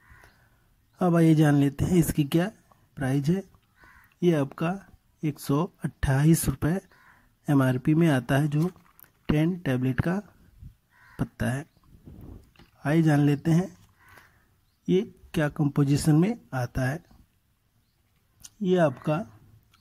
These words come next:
ofloxacin and orindazole कंपोजिशन में आता है।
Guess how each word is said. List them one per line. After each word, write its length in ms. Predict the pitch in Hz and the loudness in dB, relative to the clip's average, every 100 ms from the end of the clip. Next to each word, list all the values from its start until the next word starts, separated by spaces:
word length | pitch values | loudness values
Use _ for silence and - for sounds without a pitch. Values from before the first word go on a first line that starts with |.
| - | -2
ofloxacin 640 | 160 - 147 131 - 160 | 0 2 2 2 0 0
and 240 | 143 151 220 - _ - _ - _ _ - | 0 0 -2 -8 _ -20 _ -20 _ _ -2
orindazole 720 | 143 147 143 139 139 143 214 - _ - - - _ - _ - | 2 4 4 2 0 -2 -4 -8 _ -20 -20 -20 _ -20 _ -8
कंपोजिशन 580 | 151 139 143 135 127 143 | -4 -2 -2 -2 0 2
में 160 | 131 | 2
आता 240 | 123 117 143 | 0 -2 -2
है। 140 | 175 | -2